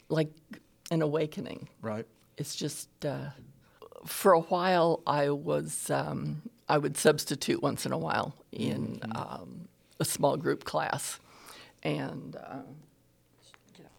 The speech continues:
Speaker 1: usually tell everybody, you know, who I was. You know, th-, they wouldn't know me
Speaker 2: Right.
Speaker 1: most of the time, would not know where I was from, but know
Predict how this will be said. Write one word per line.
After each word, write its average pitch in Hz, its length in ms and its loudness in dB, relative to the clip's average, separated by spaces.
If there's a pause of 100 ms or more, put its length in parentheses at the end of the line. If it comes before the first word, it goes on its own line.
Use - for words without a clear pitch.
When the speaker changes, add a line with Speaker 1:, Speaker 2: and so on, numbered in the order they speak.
(520)
Speaker 1:
usually 220 360 -2
tell 170 320 -2
everybody, 147 560 0 (200)
you 165 100 -4
know, 147 100 0
who 175 240 2
I 156 60 6
was. 147 260 0
You 147 120 4
know, 151 180 2 (200)
th-, 160 180 -6 (140)
they 165 200 4
wouldn't 170 340 2
know 143 220 0
me 127 260 -8 (180)
Speaker 2:
Right. 107 160 0
Speaker 1:
most 143 280 2
of 143 80 -2
the - 60 -6
time, 147 420 -6 (440)
would 165 120 2
not 151 240 6
know 160 140 10
where 151 280 10
I 151 60 8
was 147 180 0
from, 151 300 6
but 156 160 4
know 151 560 6